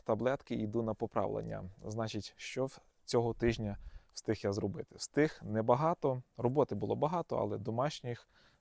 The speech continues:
робіт встиг не дуже багато зробити. Але нічого. Коротше, е, вдалося мені за цей тиждень зварити отакі ворота. Оце буде ще такий пройомчик під фіртку,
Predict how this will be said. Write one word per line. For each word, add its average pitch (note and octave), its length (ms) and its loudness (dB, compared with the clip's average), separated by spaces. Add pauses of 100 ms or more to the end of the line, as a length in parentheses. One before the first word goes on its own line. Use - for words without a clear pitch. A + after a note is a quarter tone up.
робіт A#2+ 460 0 (440)
встиг - 320 -4
не B2 100 0
дуже G2 260 0
багато G2+ 360 -4
зробити. G2+ 460 -6 (260)
Але D3+ 220 4
нічого. F2+ 440 -4 (560)
Коротше, A#2 640 6 (340)
е, G#2+ 100 0
вдалося A#2 560 6
мені G#2 180 0
за F#2+ 140 -4
цей G2 200 -2
тиждень G2 460 0 (240)
зварити G2+ 720 2 (240)
отакі - 540 -2 (100)
ворота. G#2+ 680 4 (400)
Оце A2 320 4
буде G#2 320 2
ще - 200 -2
такий - 480 -4
пройомчик G#2 560 0 (260)
під - 180 2
фіртку, E3 640 0